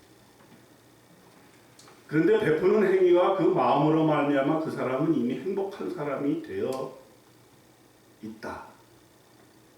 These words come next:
하는 것이 저의 생각입니다. "주는 손 위에 복이 내려온다." 저의 생각이고 제가 겪은 신앙 고백입니다.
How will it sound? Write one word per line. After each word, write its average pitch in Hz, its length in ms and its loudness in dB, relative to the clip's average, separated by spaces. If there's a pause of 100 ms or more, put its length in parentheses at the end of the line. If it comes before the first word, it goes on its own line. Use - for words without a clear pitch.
(240)
하는 110 180 -12
것이 98 240 -14
저의 82 240 -18
생각입니다. 82 460 -20 (1900)
"주는 220 380 2
손 233 360 -2
위에 151 440 -4
복이 214 360 0
내려온다." 117 640 -2 (760)
저의 82 260 -16
생각이고 117 720 -12 (1200)
제가 123 360 -8
겪은 110 520 -8 (1000)
신앙 95 320 -12
고백입니다. - 500 -20